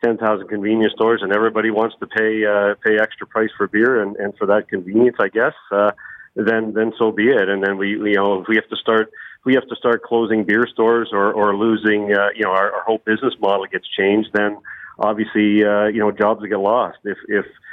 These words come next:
you know, that's the bottom line. Is if, if we, we lose volume, and, and probably will with, with, uh,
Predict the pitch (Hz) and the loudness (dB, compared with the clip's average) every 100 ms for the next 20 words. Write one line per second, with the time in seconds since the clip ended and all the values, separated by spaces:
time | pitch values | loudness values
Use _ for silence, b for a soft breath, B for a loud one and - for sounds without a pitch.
0 | B B B 135 127 135 160 131 107 104 | B B B 0 0 -2 -4 -6 -2 -2
1 | 92 87 85 87 117 92 110 - 120 120 | -2 -6 -8 -6 -6 -4 -4 0 2 2
2 | 120 127 123 123 - 107 101 87 80 - | 4 4 4 4 2 0 0 -2 -12 -10
3 | - 95 92 98 95 95 - - 101 92 | -4 -2 -2 -2 -2 -4 -10 -2 -2 -2
4 | 87 92 95 113 101 101 95 87 104 101 | -4 -2 2 2 2 0 -4 -10 -10 -6
5 | 95 - 98 95 95 | -6 0 2 4 4